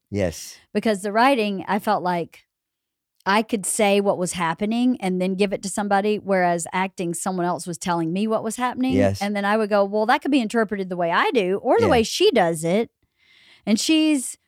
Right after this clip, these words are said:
Speaker 2: prettier, thinner, funnier, happier, nicer, blonder, brunetter, you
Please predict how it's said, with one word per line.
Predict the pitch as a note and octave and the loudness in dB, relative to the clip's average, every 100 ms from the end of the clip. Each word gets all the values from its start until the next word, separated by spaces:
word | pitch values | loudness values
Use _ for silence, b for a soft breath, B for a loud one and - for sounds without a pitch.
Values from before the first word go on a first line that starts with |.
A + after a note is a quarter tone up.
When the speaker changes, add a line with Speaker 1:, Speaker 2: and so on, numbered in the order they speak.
| _ - | _ -2
Speaker 2:
prettier, | F4 D4+ C4+ A#3 | 2 4 4 4
thinner, | - D4 C4 A3+ G3 | 4 2 4 4 2
funnier, | - C#4+ C4+ A#3 G3 | 2 2 4 2 2
happier, | G3+ B3 C4+ B3+ G#3+ F#3 F3 | 2 2 2 2 0 2 0
nicer, | G3 B3+ C4+ - G3+ F3+ E3 D#3 | 0 0 2 0 0 2 0 -4
blonder, | F#3 A#3+ C4 A#3+ G3 E3+ D#3+ D3+ D3+ _ | -2 2 2 2 2 2 -2 -4 -10 _
brunetter, | - A3 B3+ C4 A#3+ G3 E3+ E3 F3 F3+ | -4 2 4 4 4 2 0 -4 -6 -8
you | G#3+ A3 A#3 | -4 -4 -4